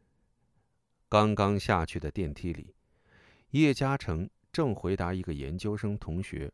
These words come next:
如何申请国外 offer 的问题。一贯好事儿的高燕飞笑着打岔：“哎，嘉诚，刚刚好像有一个女的追着你走过来。”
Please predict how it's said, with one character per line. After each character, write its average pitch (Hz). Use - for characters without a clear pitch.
如 92
何 85
申 98
请 69
国 76
外 82
offer 95
的 65
问 65
题。 -
一 135
贯 165
好 139
事 123
儿 127
的 98
高 131
燕 110
飞 127
笑 143
着 82
打 -
岔 -
：“哎， 190
嘉 127
诚， 87
刚 170
刚 190
好 101
像 160
有 95
一 120
个 185
女 151
的 80
追 185
着 196
你 123
走 -
过 98
来。” -